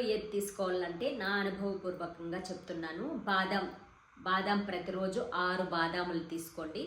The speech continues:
ఆరు, ఆరు బాదాములు తీసుకోండి. వాల్‌నట్ టూ తీసుకోండి. ఎక్కువగా మోకాలు నొప్పులు స్టార్ట్ అయిన వాళ్ళందరూ కూడా వాల్‌నట్ టూ తీసుకోండి. ఫ్లాక్స్ సీడ్స్ ఒక స్పూను,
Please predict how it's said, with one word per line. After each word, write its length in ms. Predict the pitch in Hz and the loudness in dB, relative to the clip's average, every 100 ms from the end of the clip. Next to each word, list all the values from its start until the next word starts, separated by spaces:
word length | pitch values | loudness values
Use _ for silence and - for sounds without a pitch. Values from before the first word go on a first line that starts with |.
| - - - - - | -6 -14 -20 -6 0
ఆరు, 260 | 175 - - - - | 0 0 -4 -10 -4
ఆరు 240 | 170 180 180 | 2 2 2
బాదాములు 580 | 175 175 180 180 170 | 2 2 2 2 0
తీసుకోండి. 580 | 170 170 165 - 165 170 294 - - - | 0 0 -2 -4 -4 -4 -4 -8 -18 -2
వాల్‌నట్ 600 | 180 208 226 220 202 185 233 - | 6 8 8 6 2 0 -4 -2
టూ 120 | 202 196 | 2 2
తీసుకోండి. 500 | 185 180 - 180 165 151 | 2 0 0 -2 -2 -2
ఎక్కువగా 360 | 170 214 196 190 | -2 0 2 2
మోకాలు 420 | 180 185 196 185 | 2 2 2 2
నొప్పులు 320 | 180 - 180 - | 0 0 -2 0
స్టార్ట్ 300 | 180 175 180 | 0 0 2
అయిన 180 | 175 165 | 0 0
వాళ్ళందరూ 440 | 165 165 160 165 | 0 -2 -4 -6
కూడా 180 | 170 220 | -2 -2
వాల్‌నట్ 520 | 196 165 170 180 175 185 | 0 0 0 -4 -6 -8
టూ 120 | 185 180 170 | 0 0 0
తీసుకోండి. 580 | 170 170 - 165 170 302 - - - - | -4 -4 -4 -4 -4 -4 -8 -16 -20 -8
ఫ్లాక్స్ 380 | - 208 202 - | 2 2 2 2
సీడ్స్ 420 | 240 233 - 269 320 - - | 4 4 2 0 0 -2 -4
ఒక 180 | 202 202 | -2 0
స్పూను, 520 | 202 - 208 202 190 | 0 -2 2 4 4